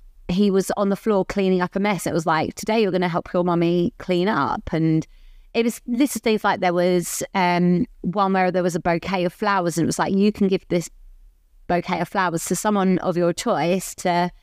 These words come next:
make them smile." So he chose to give it to his nursery teacher. Just, like, lots of little acts of kindness. Um, you know, even things like there was one where it was saying nice things to, about yourself when you look in the mirror and,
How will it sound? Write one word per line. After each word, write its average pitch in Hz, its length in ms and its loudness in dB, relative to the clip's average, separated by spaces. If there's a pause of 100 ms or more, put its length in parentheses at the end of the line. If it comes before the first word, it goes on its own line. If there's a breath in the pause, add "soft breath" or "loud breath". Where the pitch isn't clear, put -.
(180)
make 202 180 0
them 190 140 2
smile." 208 400 0
So - 120 -2
he 175 60 2
chose 180 280 -2
to - 60 -12
give - 120 -2
it - 80 -6
to 180 100 -2
his 185 140 0
nursery 247 420 0
teacher. - 380 -2
Just, - 240 -4
like, 381 280 2 (920)
lots 320 340 -2
of 294 80 0
little 294 360 2
acts - 280 -4
of 214 100 -6
kindness. 180 1120 0 (380)
Um, 190 640 4
you 294 100 2
know, 254 140 2
even 233 260 2
things 220 260 2
like 196 160 -2
there 190 100 2
was 196 140 -2
one 202 360 4
where 196 300 2
it 147 40 -2
was 180 220 0 (300)
saying 190 640 0
nice 196 440 0
things 190 380 0
to, - 160 0 (100)
about 190 280 -2
yourself 196 460 0
when 175 100 0
you 180 120 2
look 190 220 0
in 180 120 4
the 180 60 4
mirror 170 520 2
and, 170 320 0